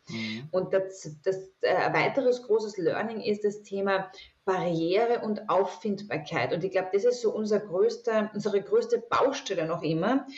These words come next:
Speaker 2: weil wir natürlich auch, wir haben jetzt auch unser eigenes Lernmanagementsystem, wir haben unser eigenes Moodle jetzt aufgebaut seit letztem Jahr, sind total stolz drauf, weil wir natürlich jetzt auch ganz unabhängig sind von irgendwelchen anderen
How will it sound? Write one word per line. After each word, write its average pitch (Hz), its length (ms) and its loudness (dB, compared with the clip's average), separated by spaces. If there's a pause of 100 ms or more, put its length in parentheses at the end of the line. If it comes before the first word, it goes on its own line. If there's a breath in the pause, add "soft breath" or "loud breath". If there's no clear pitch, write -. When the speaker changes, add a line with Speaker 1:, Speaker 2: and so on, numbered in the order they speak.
(400 loud breath)
Speaker 2:
weil 185 160 2
wir 226 100 6
natürlich 226 380 2
auch, 185 180 4
wir 196 80 4
haben - 20 6
jetzt 190 140 2
auch 160 80 2
unser 170 280 0
eigenes 185 400 0
Lernmanagementsystem, 202 1300 0
wir 180 120 0
haben - 100 -6
unser 185 240 -4
eigenes 190 340 2
Moodle 202 380 4
jetzt 147 220 0
aufgebaut - 540 0
seit 185 140 -2
letztem 190 380 -2
Jahr, 160 220 2
sind 196 200 -6
total 190 320 2
stolz 170 400 2
drauf, 196 240 0
weil 185 80 -2
wir 170 80 -2
natürlich 175 280 -2
jetzt 170 200 -2
auch - 240 -2
ganz 175 200 2
unabhängig 196 580 0
sind 180 180 -8
von - 140 -6
irgendwelchen 190 500 -2
anderen 175 540 0